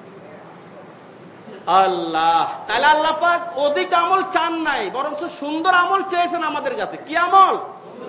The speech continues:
যে আমল করবেন, আমলটা কি হইতে হবে? সবাই বলেন না, কি হইতে হবে?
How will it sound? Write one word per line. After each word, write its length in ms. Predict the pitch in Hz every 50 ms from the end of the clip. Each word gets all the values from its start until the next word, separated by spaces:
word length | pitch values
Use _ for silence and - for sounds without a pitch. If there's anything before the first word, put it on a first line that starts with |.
| 285 285 285 285 277 262 - - -
যে 100 | 202 254
আমল 300 | 277 285 311 330 339 339 330
করবেন, 280 | 330 320 339 349 339 330
আমলটা 320 | 302 302 330 339 330 349
কি 140 | 349 349 349
হইতে 180 | 370 359 359 330
হবে? 240 | 294 226 180 131 - - - - - - - - - - - - - - - -
সবাই 220 | 208 226 294 320
বলেন 180 | 320 330 320 311
না, 100 | 311 294
কি 160 | 294 285 320
হইতে 180 | 370 359 339 302
হবে? 180 | 240 170 123